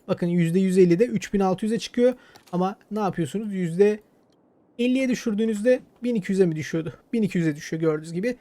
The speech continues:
Bu şekilde bir durum söz konusu. Aynı şekilde bunların fiyatları da düşüyor. Ama ne oluyor? Hattınız gayet güzel bir şekilde çalışmaya devam ediyor. Onunla bir sıkıntı yok.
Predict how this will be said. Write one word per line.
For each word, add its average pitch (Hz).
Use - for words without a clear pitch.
Bu 220
şekilde 185
bir 185
durum 202
söz 190
konusu. 180
Aynı 175
şekilde 165
bunların 202
fiyatları 220
da 214
düşüyor. 247
Ama 214
ne 214
oluyor? 196
Hattınız 190
gayet 175
güzel 175
bir 156
şekilde 233
çalışmaya 214
devam 208
ediyor. 165
Onunla 170
bir 175
sıkıntı -
yok. 220